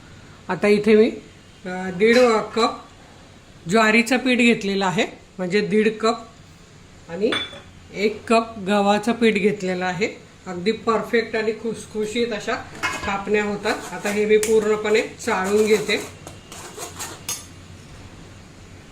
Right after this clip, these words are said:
आता यात आपल्याला, अ, गोडीचा पदार्थ आहे, गोडी आणखी वाढावी म्हणून पाव चमचा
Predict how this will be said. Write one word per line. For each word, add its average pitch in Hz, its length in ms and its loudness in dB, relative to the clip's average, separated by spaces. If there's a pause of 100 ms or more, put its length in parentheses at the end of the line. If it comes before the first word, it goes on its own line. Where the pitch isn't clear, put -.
(460)
आता 202 160 2
यात 214 340 4
आपल्याला, 202 360 2 (440)
अ, 180 40 -10
गोडीचा 190 640 -6
पदार्थ 196 440 -4
आहे, 214 100 -2
गोडी 196 260 -2
आणखी 196 280 -2
वाढावी 190 380 -4
म्हणून 190 320 -2
पाव 196 400 -6
चमचा 214 380 -4